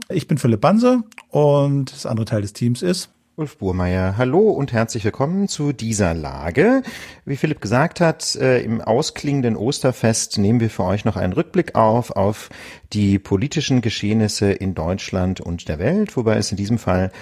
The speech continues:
Speaker 2: ähm, wenn ich mir das Pad so anschaue, wirklich vor allem um Deutschland gehen wird. Wir haben, ähm, zunächst mal eine gute Nachricht.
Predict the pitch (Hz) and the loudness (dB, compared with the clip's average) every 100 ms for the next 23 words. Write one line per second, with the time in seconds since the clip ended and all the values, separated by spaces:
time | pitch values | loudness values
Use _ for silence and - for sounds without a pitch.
0 | - - - - 101 92 90 92 - 95 | -20 -20 -10 0 2 4 2 0 -2 -2
1 | 92 101 85 - 113 117 104 107 107 98 | -2 -2 -2 0 0 2 0 2 2 2
2 | 92 - 92 - - - - 95 117 127 | 0 -4 -8 -8 -10 -6 0 4 4 4
3 | 127 127 127 - 104 101 107 107 78 80 | 2 2 -2 -2 0 2 0 -2 -4 -4
4 | 82 - 85 - 98 98 - - 123 156 | -6 -8 -10 -12 -12 -12 -8 0 4 4
5 | 214 226 214 202 151 151 - 95 117 - | 4 2 2 0 -2 -2 0 2 2 0
6 | 139 120 113 107 104 - 90 71 - 185 | 0 2 0 0 -2 -2 -2 -2 -2 0
7 | 214 - | 0 -4